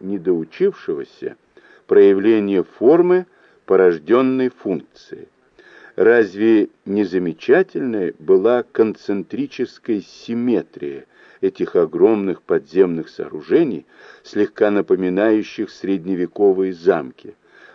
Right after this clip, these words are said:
даже несмотря на то, что эти сверхсовременные постройки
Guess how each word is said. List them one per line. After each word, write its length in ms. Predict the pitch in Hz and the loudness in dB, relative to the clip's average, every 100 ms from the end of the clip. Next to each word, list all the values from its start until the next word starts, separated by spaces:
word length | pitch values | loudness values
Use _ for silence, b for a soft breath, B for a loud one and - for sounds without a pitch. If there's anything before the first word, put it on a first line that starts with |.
| _ | _
даже 300 | 92 85 87 | 0 2 -2
несмотря 580 | 87 - 87 - 95 90 | -4 -6 -6 -2 0 0
на 140 | 85 | -2
то, 200 | - 92 | 0 -2
что 220 | - - | -2 -2
эти 360 | 87 - 85 - b b b | -2 0 -4 -4 b b b
сверхсовременные 1300 | - - 98 110 87 - 90 85 87 101 92 82 80 | -16 -6 2 2 2 -4 -4 -2 -2 -2 -2 -4 -6
постройки 800 | 73 78 - _ 143 147 - - | -6 -10 -10 _ -2 -2 -6 -20